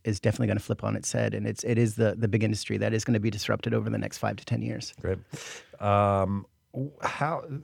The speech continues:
Speaker 2: well, I mean, we're all, everyone talks about disruption. We're all being disrupted.
Speaker 1: Yeah.
Speaker 2: I'm being disrupted. Uh, the agency space is being disrupted.
Speaker 1: Correct.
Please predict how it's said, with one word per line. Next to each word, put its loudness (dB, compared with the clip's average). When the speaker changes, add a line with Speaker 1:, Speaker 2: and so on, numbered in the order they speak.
Speaker 2:
well, 4
I 2
mean, 4
we're 4
all, 4
everyone 2
talks -6
about -6
disruption. -8
We're 0
all 2
being -4
disrupted. -4
Speaker 1:
Yeah. 2
Speaker 2:
I'm 2
being 0
disrupted. -4
Uh, 0
the -8
agency -6
space -4
is -12
being -4
disrupted. -4
Speaker 1:
Correct. 2